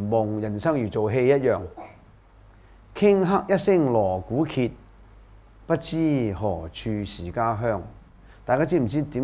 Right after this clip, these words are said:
咩叫頃刻一聲鑼鼓歇啊？最後嗰句，啊？即係玩完啦。人生好似個舞台噉啦，後邊呢有嘰嘰咕咕嘛，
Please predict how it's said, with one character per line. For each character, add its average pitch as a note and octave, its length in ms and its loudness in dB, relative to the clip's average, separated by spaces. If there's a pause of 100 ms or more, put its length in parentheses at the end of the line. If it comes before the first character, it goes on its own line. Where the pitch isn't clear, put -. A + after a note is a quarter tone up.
(120)
咩 D#3+ 160 0
叫 A#2 140 -4
頃 D#3 240 -4
刻 C#3+ 200 -2
一 D3 40 -4
聲 C#3 280 -2
鑼 E2+ 240 -6
鼓 B2 160 -4
歇 G#2+ 160 -4
啊？ F2+ 180 -10 (180)
最 B2+ 140 2
後 G#2 100 0
嗰 A2+ 240 0
句， G2+ 220 -2 (2500)
啊？ C#3+ 260 2 (720)
即 B3+ 100 4
係 G#3 80 10
玩 D#3+ 200 8
完 C#3 180 4
啦。 C3+ 140 0 (2000)
人 C3+ 220 4
生 A#3 180 4
好 G3+ 140 8
似 G#3 80 4
個 F#3+ 80 4
舞 D#3+ 220 4
台 D3+ 60 2
噉 C3 420 6
啦， F#3 380 4 (160)
後 C#3+ 180 6
邊 C3+ 160 2
呢 E3+ 140 4
有 C#3+ 220 2
嘰 D#3+ 200 -6
嘰 D3+ 180 -2
咕 D#3+ 220 4
咕 D#3+ 280 2
嘛， C#3+ 200 2